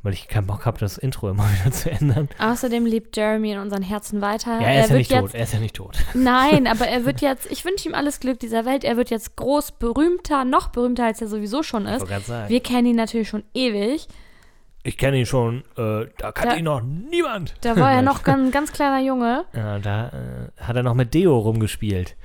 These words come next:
Speaker 1: Nicht mit Parfum.
Speaker 2: Genau.
Speaker 1: <laughs>
Speaker 2: Ähm, ja, ach,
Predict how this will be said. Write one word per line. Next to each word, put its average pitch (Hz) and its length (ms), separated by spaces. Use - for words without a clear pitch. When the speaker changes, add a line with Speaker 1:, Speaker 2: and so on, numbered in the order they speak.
Speaker 1:
Nicht 113 220
mit 95 360
Parfum. 92 720
Speaker 2:
Genau. 208 260
Speaker 1:
<laughs> 190 140
Speaker 2:
Ähm, 220 520
ja, 196 520
ach, - 320